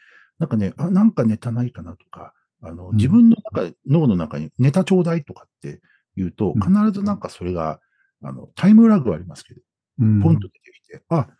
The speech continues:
Speaker 1: じゃあこれ喋ろう、みたいな感じで、はい。
Speaker 2: あります。
Speaker 1: まあ、あとはですね、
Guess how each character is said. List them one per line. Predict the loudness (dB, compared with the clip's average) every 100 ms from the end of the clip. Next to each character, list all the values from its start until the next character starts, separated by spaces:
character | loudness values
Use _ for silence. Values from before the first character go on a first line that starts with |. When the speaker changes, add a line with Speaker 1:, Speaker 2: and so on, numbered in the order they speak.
| _
Speaker 1:
じ | -2
ゃ | -2
あ |
こ | -2
れ |
喋 | -6 -10 -10
ろ | -6 -6
う、 | -8
み | -20
た | -20
い | _ _ _ _ _ _ _ _ _ _ _ _ -18
な | -14
感 | -14
じ | -12
で、 | -10 -10 -12 _ _ _ _ _ _ _
は | -14 -14
い。 |
Speaker 2:
あ | -16
り | -20 _ _ _ -12
ま | 0
す。 |
Speaker 1:
ま | 0
あ、 | 2
あ |
と | 2
は |
で | 0
す | -2
ね、 | -6 -6